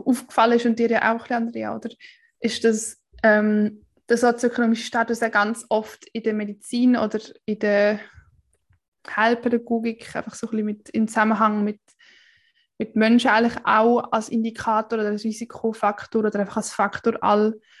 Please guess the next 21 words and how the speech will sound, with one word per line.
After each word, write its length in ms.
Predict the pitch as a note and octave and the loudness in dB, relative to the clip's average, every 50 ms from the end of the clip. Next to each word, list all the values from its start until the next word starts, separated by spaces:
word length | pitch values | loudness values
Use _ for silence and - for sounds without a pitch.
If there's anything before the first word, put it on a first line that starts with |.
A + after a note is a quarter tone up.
| - _ | -14 _
an 180 | - G#3+ G#3+ | 0 2 2
und 120 | G#3+ G#3+ G#3+ | 2 0 0
für 180 | - - A3 | 2 0 0
sich 340 | G#3+ G#3+ - - A3+ - - | 0 2 -4 -6 -6 -8 -12
genannt 440 | - - G#3 F#3+ G3 G#3 G3+ - - | -10 -6 -6 -4 -4 -4 -6 -6 -4
wird. 400 | G3 A3 G#3+ G#3+ - _ - - | -2 -2 -2 -2 -6 _ -12 -10
Also 300 | - G#3 A3 G#3+ G#3+ G#3 G#3 - - - - - - - - - _ _ _ _ _ _ _ _ _ _ _ _ _ _ _ _ - - | -6 -2 -2 -2 -2 -2 -6 -18 -20 -20 -20 -20 -20 -20 -20 -20 _ _ _ _ _ _ _ _ _ _ _ _ _ _ _ _ -10 -4
bei 80 | - A3 | -4 0
fast 300 | - A3+ A3 - - - | 0 0 0 0 -2 0
allen 380 | - G#3+ A3 A#3+ A#3+ A#3+ A#3 | 2 4 6 8 8 8 6
Störungsbildern 760 | A3+ - - A3+ A3+ A3 A3 A3 - - - A3+ G#3+ A3 A3+ | 6 2 0 0 0 0 -2 -4 -8 -4 -4 -4 -2 -2 -4
eigentlich 600 | - - A3 G#3+ G#3+ G#3+ G#3 - G#3 G#3 - - - - | -4 -2 -4 -4 -4 -6 -6 -6 -6 -6 -8 -12 -12 -12
ist 120 | G3+ - | -6 -2
immer 200 | - G#3 F#3+ G3 G3 G3 | -2 -2 0 0 -2 0
ein 220 | A3 A#3 F#3 G3 | 0 0 -2 -4
schlechter 480 | - - - A3+ G3+ G#3 - - - A3+ | -8 -4 -2 0 0 0 -2 -2 -2 -2
sozioökonomischer 880 | A3 A#3 G#3+ G3+ - - G3+ - - - - G3 G#3 G#3+ G#3+ G#3 A3+ G3+ | 0 0 -4 -4 -2 -4 -4 -4 -2 -2 0 0 2 0 0 -4 -8 -10
Status 640 | - - F#3+ E3+ F3+ F#3+ F3+ - A3 G#3+ G#3 - - - | -2 0 2 2 2 0 -2 -6 -8 -8 -8 -10 -6 0
ein 80 | A3 G#3+ | 2 4
Risikofaktor, 1080 | A3 A3 A3+ G#3+ A3+ A3 - - G#3+ G3 - G3 G3 G3 - - - - G3+ G3+ G3+ G#3 - - _ _ _ _ - _ _ _ | 6 6 4 4 0 -6 -6 -8 -8 -2 0 0 0 0 -4 -14 -10 -8 -6 -6 -6 -8 -10 -18 _ _ _ _ -20 _ _ _
dass 240 | - G#3+ - - | -2 -2 -2 -4